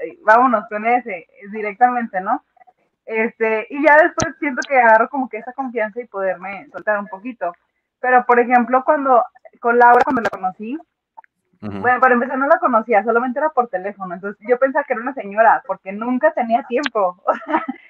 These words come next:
Speaker 1: Y decía, "Era la señora que tiene como tres hijos, el de la secundaria, el de la primaria, el del kinder", no, o sea, bien mal.
Speaker 2: O sea, pero por el perfil del tiempo, ¿verdad? Porque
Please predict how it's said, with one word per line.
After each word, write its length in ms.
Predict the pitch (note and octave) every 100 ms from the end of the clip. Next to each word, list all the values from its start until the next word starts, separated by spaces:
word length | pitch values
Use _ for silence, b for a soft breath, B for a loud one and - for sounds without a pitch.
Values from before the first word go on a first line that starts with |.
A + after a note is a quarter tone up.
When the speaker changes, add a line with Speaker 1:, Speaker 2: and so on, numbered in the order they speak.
| -
Speaker 1:
Y 60 | B3+
decía, 180 | C4+ B3+
"Era 100 | A#3+ D4+
la 60 | D4
señora 480 | A3+ G#3+ A#3 A#3+ B3+
que 80 | A#3+
tiene 260 | G#3+ G#3+
como 280 | - G#3+ F#3
tres 240 | - F#3 F#3 A3+
hijos, 560 | A#3+ - A3+ A3 A3+ A#3 _ _ -
el 180 | A3 G#3+
de 80 |
la 140 | F#3+ F#3
secundaria, 600 | F#3+ - F#3 G3+ G#3+ A#3
el 60 | A#3
de 100 | G#3
la 100 | A3+
primaria, 560 | A#3 - F#3+ G3+ A3+ A#3+
el 40 |
del 120 | F#3 E3 -
kinder", 400 | G#3+ A#3+ B3+ C4
no, 100 | A3
o 40 | B3+
sea, 100 | G3
bien 220 | G#3 A#3
mal. 300 | B3 B3 A#3
Speaker 2:
O 40 | -
sea, 140 | C3+ -
pero 200 | C3 C#3
por 120 | B2+
el 140 | A#2
perfil 360 | B2+ A#2 B2 B2
del 180 | C3 A#2+
tiempo, 400 | B2+ C3+ C3+ A#2
¿verdad? 380 | G#2 G#2 A2+ A2+
Porque 400 | G#2+ F#2+ G2+